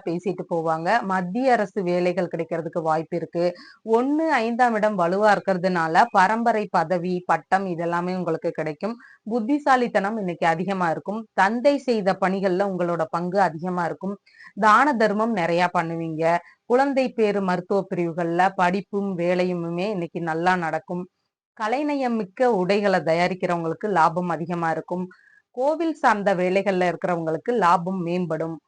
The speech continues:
உச்ச செவ்வாய் ரெண்டுல இருக்கிறதுனால பண, பண வரவு வந்து இன்னைக்கு நல்லா இருக்கும். எட்டாம் இடத்தை செவ்வாய்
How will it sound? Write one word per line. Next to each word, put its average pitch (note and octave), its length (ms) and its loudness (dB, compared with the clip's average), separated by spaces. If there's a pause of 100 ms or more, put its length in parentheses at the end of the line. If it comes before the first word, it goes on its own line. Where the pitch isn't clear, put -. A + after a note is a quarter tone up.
உச்ச A3 380 -2
செவ்வாய் G#3+ 480 2
ரெண்டுல F#3+ 440 0
இருக்கிறதுனால E3 720 0 (220)
பண, G#3 360 2 (100)
பண G#3+ 300 6
வரவு G3 320 2
வந்து E3+ 240 -4
இன்னைக்கு F3+ 280 -4
நல்லா E3 340 4
இருக்கும். D#3+ 320 -4 (380)
எட்டாம் C#4 400 2
இடத்தை A3+ 280 2
செவ்வாய் F#3+ 420 0